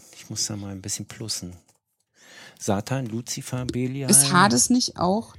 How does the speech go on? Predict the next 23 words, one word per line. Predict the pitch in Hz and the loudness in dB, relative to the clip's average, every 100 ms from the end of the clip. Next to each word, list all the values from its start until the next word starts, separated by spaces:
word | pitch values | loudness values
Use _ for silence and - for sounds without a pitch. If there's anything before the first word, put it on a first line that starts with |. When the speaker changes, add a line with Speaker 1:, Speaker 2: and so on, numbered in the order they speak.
| - | -6
Speaker 2:
der | 214 | -4
Teufel? | 214 220 226 220 220 214 _ _ _ _ _ _ _ _ _ _ _ _ _ _ _ _ _ _ _ _ _ _ _ _ - | 0 0 0 -2 -6 -6 _ _ _ _ _ _ _ _ _ _ _ _ _ _ _ _ _ _ _ _ _ _ _ _ -14
Also | - 98 | 2 6
Speaker 1:
Diabolus. | 104 123 135 120 104 92 - - - 101 - _ _ _ _ - - - _ _ - | 8 8 10 8 8 6 6 6 4 -4 -18 _ _ _ _ -4 -4 -10 _ _ 4
Diabolus | 120 107 135 117 98 92 | 6 8 6 4 2 2
Speaker 2:
Okay. | 90 | 0
Speaker 1:
war's. | 95 95 104 104 - - - | 0 0 0 0 -2 -4 -6
Das | - 107 - | -6 -4 -4
erinnert | 123 120 117 - | -8 -4 -4 -4
mich | 110 - | -6 -6
an | 107 101 101 | -6 -6 -6
eine | 101 98 | -6 -6
alte | 110 98 98 - _ _ _ _ _ _ | -6 -8 -8 -12 _ _ _ _ _ _
Spielgrafik | - - - 90 - 87 - - | -20 -14 -10 -10 -10 -14 -14 -14
von | - - | -14 -12
Diabolus, | - - - - - - | -12 -14 -16 -18 -12 -12
glaub | - - - | -12 -20 -18
ich. | - - - | -16 -16 -18
Ich | - | -20
muss | - - | -16 -10
das | - - | -8 -8
Speaker 2:
Okay. | - - | -8 -10
Speaker 1:
googeln. | - - 208 | -10 -10 -12